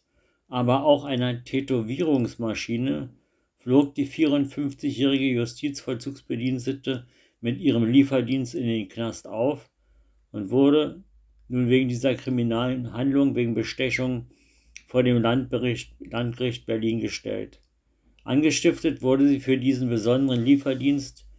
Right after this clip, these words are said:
durch einen ehemaligen Häftling, deren Geliebte sie nach seiner Haftentlassung wurde.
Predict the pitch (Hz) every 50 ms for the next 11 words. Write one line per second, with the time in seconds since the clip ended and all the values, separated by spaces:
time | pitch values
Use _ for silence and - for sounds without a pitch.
0 | _ _ _ _ - 117 113 131 123 120 127 - 131 131 127 123 123 123 127 127
1 | 113 117 110 95 92 117 123 123 - - - 143 - - - - - - _ _
2 | _ _ _ _ _ _ _ _ _ _ _ _ _ - - _ _ - 127 123
3 | 127 135 131 131 123 127 120 123 135 139 139 - - 139 113 117 120 120 123 123
4 | 120 117 - 113 110 117 123 113 107 110 117 120 - - 123 120 110 113 113 113
5 | 110 117 117 110 92 104 110 104 101 95 95 -